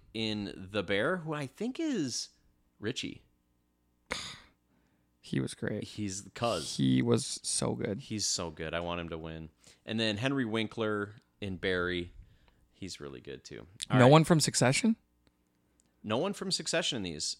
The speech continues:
Speaker 1: No, that's a drama, I think.
Speaker 2: Oh,
Speaker 1: I
Speaker 2: this was
Speaker 1: think.
Speaker 2: com-,
Speaker 1: Yeah,
Speaker 2: comedy.
Speaker 1: these are comedies.
Speaker 2: I
Speaker 1: So
Speaker 2: hope
Speaker 1: then
Speaker 2: it goes to Cuz. Richie was epic this year.
Speaker 1: He was
Speaker 2: But it, it
Speaker 1: so
Speaker 2: won't be.
Speaker 1: good.
Speaker 2: It will be some, it will be like Henry Winkler.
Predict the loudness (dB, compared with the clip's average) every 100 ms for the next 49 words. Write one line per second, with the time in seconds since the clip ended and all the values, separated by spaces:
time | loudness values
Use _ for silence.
0 | -2 0 4 2 2 0 0 0 -2 -4
1 | -6 -8 6 10 10 8 4 2 4 4
2 | 4 0 4 6 6 4 0 -2 -2 0
3 | 2 6 8 10 10 10 8 6 4 4
4 | 4 4 -2 -4 4 6 8 10 12 12
5 | 10 4 -8 -16 _ 0 2 2 0 -4
6 | -2 -2 -2 -2 4 8 10 10 10 8
7 | 8 8 8 8 6 6 6 8 8 6
8 | 2 -10 _ _ 0 6 6 6 4 0
9 | 0 -2